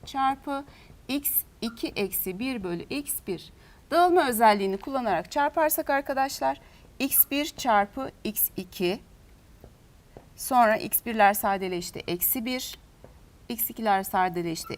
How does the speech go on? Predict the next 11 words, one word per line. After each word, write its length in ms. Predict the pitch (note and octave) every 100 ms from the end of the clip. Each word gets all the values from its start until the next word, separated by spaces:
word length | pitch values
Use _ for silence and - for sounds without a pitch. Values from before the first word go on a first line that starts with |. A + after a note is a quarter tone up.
| -
eksi 420 | A#3+ - C4 A#3+
bir 260 | B3+ C4+ - - - - A3
ve 140 | A3+
çarptığım 540 | D4 A3+ A#3 - C4+
zaman 320 | A3 F#3 F#3 - -
eksi 380 | A#3 - A#3+ A3+
bir 280 | C#4+ B3+
bölü 300 | G3 F3+ A3 - -
X 180 | A3+ - -
bir 120 | C4
çarpı 680 | - A3 F#3 E3+ D#4+ E4